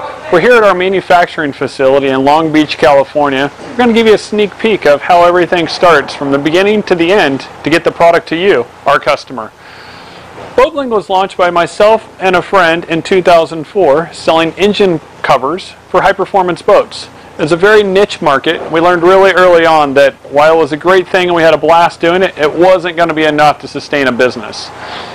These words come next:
In two thousand five, at the end of the year, started focusing on ideas for a cleaning product that could revolutionize the industry. There were some good op-, products out there with some good opportunities. We took advantage of that at Boat Bling. In two thousand six, we lost,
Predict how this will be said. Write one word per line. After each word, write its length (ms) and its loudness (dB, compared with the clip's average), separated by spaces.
In 160 0
two 220 -2
thousand 520 2
five, 600 2
at 80 -20
the 100 -4
end 140 0
of 40 -2
the 60 -2
year, 240 2
started 320 0
focusing 560 -2
on 200 2
ideas 460 2
for 200 0
a 20 -4
cleaning 420 0
product 520 2
that 180 0
could 400 0
revolutionize 760 2
the 80 -4
industry. 480 -4
There 100 0
were 60 2
some 180 -2
good 160 2
op-, 160 0
products 340 0
out 220 2
there 180 0
with 140 0
some 160 -4
good 140 0
opportunities. 800 -4
We 120 -2
took 180 0
advantage 460 -2
of 80 0
that 120 4
at 140 -4
Boat 220 0
Bling. 260 -6
In 160 -2
two 160 2
thousand 420 0
six, 320 -4
we 120 0
lost, 300 2